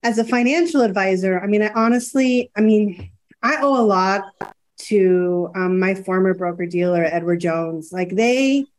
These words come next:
um, they taught me so much. And I, you know, it was like, I, I don't wanna, I don't want to say it,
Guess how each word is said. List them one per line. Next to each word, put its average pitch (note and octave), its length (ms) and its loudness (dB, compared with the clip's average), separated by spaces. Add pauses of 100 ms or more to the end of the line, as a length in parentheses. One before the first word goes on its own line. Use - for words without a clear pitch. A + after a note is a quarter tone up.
(800)
um, F#3+ 760 -4
they A3+ 100 0
taught C4+ 260 -4
me D4 100 2
so C#4+ 200 0
much. A3 520 0 (100)
And F#3+ 600 2
I, G3 80 0
you G#3 240 0
know, G#3+ 300 0
it G3 60 -2
was F#3+ 160 -4
like, G3 360 -2 (720)
I, G#3 200 -4 (760)
I C4+ 80 0
don't E4+ 140 4
wanna, E4+ 240 2 (460)
I B3+ 60 2
don't E4+ 120 4
want E4+ 160 2
to A#3+ 80 0
say G3 380 0
it, G3 120 -2